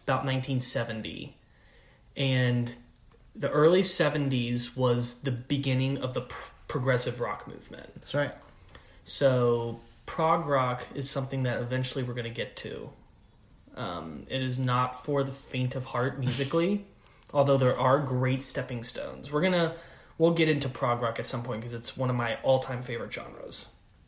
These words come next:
Speaker 1: But they were able to fit into that scene and ended up becoming one of the big leaders of it, along with Yes and, uh,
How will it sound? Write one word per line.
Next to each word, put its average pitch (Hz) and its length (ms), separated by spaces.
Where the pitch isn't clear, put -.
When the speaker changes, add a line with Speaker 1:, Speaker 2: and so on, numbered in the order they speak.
Speaker 1:
But 139 540
they 151 520
were - 140
able 147 180
to 127 80
fit - 300
into 135 300
that - 380
scene - 600
and 135 100
ended 175 260
up 120 60
becoming 127 360
one 131 160
of 123 80
the 123 60
big 117 280
leaders - 680
of 131 160
it, 123 60
along 127 320
with 127 220
Yes 117 680
and, 120 640
uh, 57 460